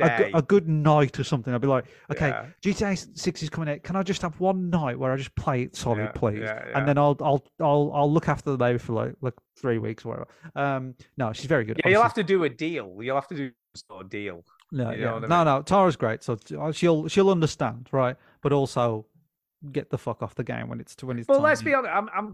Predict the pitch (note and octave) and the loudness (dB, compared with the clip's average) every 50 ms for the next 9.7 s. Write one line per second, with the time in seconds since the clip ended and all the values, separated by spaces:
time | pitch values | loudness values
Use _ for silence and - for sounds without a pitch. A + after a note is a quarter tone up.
0 | - - G3 - A#3+ A3 G3+ - G3+ G3+ G3+ G#3 F#3+ - - F#3 F3+ F3 F3 D3+ | -12 -14 -12 -10 -10 -12 -4 -2 -2 -2 -2 -4 -6 -6 -4 -2 0 0 -2 -2
1 | D#3 D#3+ E3 E3 D#3+ - E3 D3+ D#3 D#3+ D#3+ D#3+ D3+ D3 D#3 D3+ C#3+ D#3 C3+ C3 | -4 -8 -8 -8 -6 -6 -2 -2 -2 -2 -2 -6 -8 -8 -10 -10 -10 -10 -8 -6
2 | D3 D#3 C#3+ B2+ C3+ C#3 D3 C#3+ C3+ D3+ C3+ - - C#3+ D3 C#3+ C#3 C3+ C3+ C3+ | -4 -2 -2 -4 -4 -4 -8 -8 -8 -10 -10 -4 -4 -4 -4 -2 -4 -6 -6 -6
3 | C3+ - C#3 C3 C3+ C#3 C#3 C3 C3 C3+ C3+ C3+ C#3+ C#3 C3+ - A#3 A#3+ B3 B3 | -4 -2 -2 -2 -2 -4 -6 -8 -8 -8 -8 -6 -6 -4 0 2 2 4 4 4
4 | A#3+ A#3+ A#3 G3 - B2+ C3 - - A3+ A#3+ A3+ G#3 F3+ A3 G#3 D3 G3 F#3+ G3 | 4 2 2 0 0 0 0 2 4 6 6 6 6 6 4 4 4 4 4 6
5 | G#3+ A3 G3 F#3 G3+ G#3 - - D#3+ C3+ A#2 A2+ A2 - _ D3 D#3 D3 B2 - | 6 6 6 4 4 4 4 2 2 2 2 0 -2 -4 _ 2 2 2 2 0
6 | - - _ - - - - - - - - - - - F3 - - D#3 E3 E3+ | -4 -12 _ -6 -2 0 0 0 0 -2 -4 -6 0 0 0 2 4 4 4 6
7 | E3+ F3+ F3+ F3 D#3 F3+ F#3 G3 G3+ F3+ A3+ - - - C3+ D#3 G3 G#3 G3+ F#3+ | 6 2 2 0 -2 -2 -2 -2 -2 -2 -4 -6 -6 -8 -4 -2 0 2 4 4
8 | F3 D3+ A#2+ - - C3+ C3 B2 A2+ A#2 A#2 C3 C3 C3 C3 D3 D3 C#3 - C3 | 4 2 2 -2 -6 -8 -6 -4 -4 -4 -4 -4 -8 -8 -8 -8 -10 -10 -10 -12
9 | B2 - - - C#3+ B2+ - - C#3+ D#3+ D3+ G2 - | -12 -12 -4 -4 -4 -4 -2 -2 -4 -2 -2 -4 -8